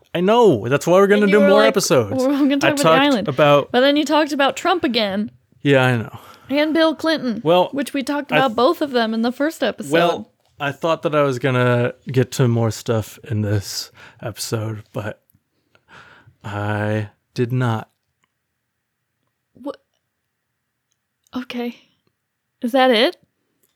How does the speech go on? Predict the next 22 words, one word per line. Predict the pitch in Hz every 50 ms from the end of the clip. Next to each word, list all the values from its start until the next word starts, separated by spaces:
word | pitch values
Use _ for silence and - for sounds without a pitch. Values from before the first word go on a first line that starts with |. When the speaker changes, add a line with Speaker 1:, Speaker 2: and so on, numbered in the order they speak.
| _ _ _ _ -
Speaker 1:
Uh, | 151 139 131 117 117 117 120 123 123 123 123 131 135 - _ _ _ _ _ _ _ _ _ -
well, | 131 127 120 113 120 -
I'm | 123 120 120
getting | 117 127 123 123 120 117 113 107 - _ _ _ _ _ _ _ _ _ _ _ _ _
yeah, | - 160 143 139 127 120 127
basic-, | 131 131 131 143 147 - - - _ _ -
I'm | 135 120 127 131
wrapping | 139 139 135 - 123 110
up | 110 127 143 _ -
now. | 117 104 107 110 120 135 - _ - -
Speaker 2:
All | - 262
right, | 294 269 247 254
wrap | 254 240 247 262 269 269
it | 277 262
up. | 262 247 - _ _ -
Speaker 1:
I | - 135
mean, | 139 143
we're | 143 147 156
at, | 175 180 - -
like, | 127 120 113
forty-five | - - - 131 127 117 - 123 117 110 104
minutes. | 113 147 156 123 139 - - - - - -